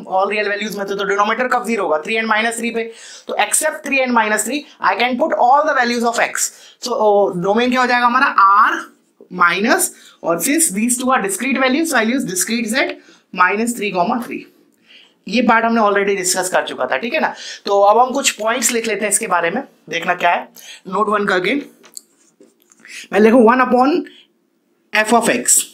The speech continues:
ऐसे लिखा, कोई function of x लिखा है, इसको define होने के लिए for this, for this to be defined, इसको define होने के लिए क्या होना चाहिए, एक तो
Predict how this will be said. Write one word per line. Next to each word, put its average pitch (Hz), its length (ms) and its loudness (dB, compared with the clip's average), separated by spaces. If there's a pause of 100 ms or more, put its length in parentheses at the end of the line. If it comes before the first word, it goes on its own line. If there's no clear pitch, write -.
(160)
ऐसे 156 180 0
लिखा, 123 220 0 (280)
कोई 214 200 -2
function 208 320 4
of 208 140 2
x - 100 -8
लिखा 170 160 -2
है, - 160 -2 (260)
इसको 226 280 0
define 247 300 2
होने 190 180 2
के 170 80 0
लिए 147 280 -4
for 214 100 2 (120)
this, 285 180 0 (680)
for 208 180 2 (180)
this 202 320 4 (1700)
to 233 140 8 (300)
be 202 100 6 (220)
defined, 175 500 0 (1500)
इसको 190 220 2
define 240 260 4
होने 240 160 4
के 233 60 2
लिए 240 100 4
क्या 247 120 4
होना 233 180 4
चाहिए, 240 360 -2 (260)
एक 214 140 -8
तो - 60 0